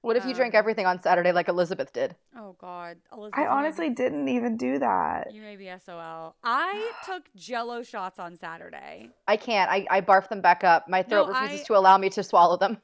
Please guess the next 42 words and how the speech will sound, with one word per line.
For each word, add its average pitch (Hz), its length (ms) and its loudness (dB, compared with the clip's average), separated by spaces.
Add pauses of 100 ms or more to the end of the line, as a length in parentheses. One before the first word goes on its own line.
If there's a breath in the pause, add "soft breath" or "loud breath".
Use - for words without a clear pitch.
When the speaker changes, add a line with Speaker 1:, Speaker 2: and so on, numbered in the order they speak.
(120)
Speaker 2:
I 262 160 -2
don't 311 240 -8
like 269 240 -12
Jell-O. 220 680 -14 (180)
Speaker 1:
I 202 80 8
don't 226 140 6
either. 202 160 0
Jell-O's 196 320 4
gross. - 520 -2
Speaker 2:
It, 254 240 -6
I, 277 320 -4
we 277 140 -14
made 311 180 -12
Jell-O 277 220 -12
shots 294 300 -16
for 262 100 -20
my 233 140 -16
twenty-first 247 440 -20
birthday 208 280 -16
party, 262 260 -12
and 240 80 -14
I 208 140 -8
didn't 226 180 -14
have 220 220 -12
any 180 240 -18
because 180 320 -18 (160)
I 190 340 -10
hate 175 220 -20
Jell-O. 175 580 -18 (560)
And 208 140 -12
I 202 140 -8
took 208 200 -20
Jell-O 180 280 -12
shots 160 280 -16
on 160 140 -16
Saturday. 160 480 -20
I 190 100 -14
don't 202 100 -14
know 196 120 -16
who 185 160 -18
I 160 100 -14
was. - 400 -20